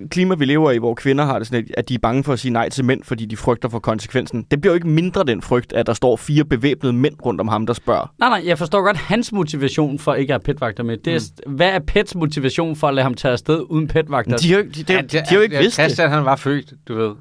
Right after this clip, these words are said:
Speaker 3: Hvis der skete ham noget, så havde vi jo en
Speaker 2: Og jeg siger bare, hvis
Speaker 3: vi havde en,
Speaker 2: Putin,
Speaker 3: vi havde en
Speaker 2: øh,
Speaker 3: spærre.
Speaker 2: forgifter vores kronprins, øh, altså, du ved,
Speaker 1: Ja, hvad
Speaker 2: det,
Speaker 1: så?
Speaker 2: det, det,
Speaker 1: Så har
Speaker 2: det
Speaker 1: vi
Speaker 2: ser
Speaker 1: Christian.
Speaker 2: dårligt ud på C V'et.
Speaker 1: Vi har Christian.
Speaker 3: B-, både ham og Joachim har lavet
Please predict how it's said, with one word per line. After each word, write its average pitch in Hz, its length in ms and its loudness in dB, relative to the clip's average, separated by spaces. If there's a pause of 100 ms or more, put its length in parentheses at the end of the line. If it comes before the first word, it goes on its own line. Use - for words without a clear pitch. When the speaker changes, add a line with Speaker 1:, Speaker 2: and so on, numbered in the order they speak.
(160)
Speaker 3:
Hvis 143 140 0
der 160 100 0
skete 147 280 2
ham 147 120 2
noget, 117 200 -2
så 135 100 -4
havde 131 220 2
vi 127 60 -2
jo 113 160 0
en 101 280 -4 (200)
Speaker 2:
Og 151 200 -4
jeg 151 140 4
siger 190 280 2
bare, 165 240 4
hvis 143 120 -2
Speaker 3:
vi 131 60 0
havde 175 180 6
en, 160 60 4
Speaker 2:
Putin, 175 200 2
Speaker 3:
vi 165 60 4
havde 156 140 4
en - 40 4
Speaker 2:
øh, 139 60 2
Speaker 3:
spærre. 131 320 2
Speaker 2:
forgifter 180 260 2
vores 147 220 0
kronprins, 156 560 -2
øh, 127 340 0 (180)
altså, 131 200 -2
du 135 160 -4
ved, 131 160 2 (460)
Speaker 1:
Ja, 135 60 0
hvad 131 100 2
Speaker 2:
det, 143 80 2
Speaker 1:
så? 143 100 2
Speaker 2:
det, 156 220 2
det, 170 80 0
Speaker 1:
Så 160 60 2
har 165 80 4
Speaker 2:
det - 20 2
Speaker 1:
vi 147 40 0
Speaker 2:
ser 202 80 4
Speaker 1:
Christian. 175 80 4
Speaker 2:
dårligt 214 240 6
ud 165 40 -4
på 165 80 0
C 151 80 -2 (140)
V'et. 135 260 2
Speaker 1:
Vi 127 80 2
har 170 140 2
Christian. 143 280 -4
Speaker 3:
B-, - 260 -20
både 160 200 4
ham 156 320 2
og 139 100 2
Joachim 127 440 2
har 120 80 2
lavet 123 220 4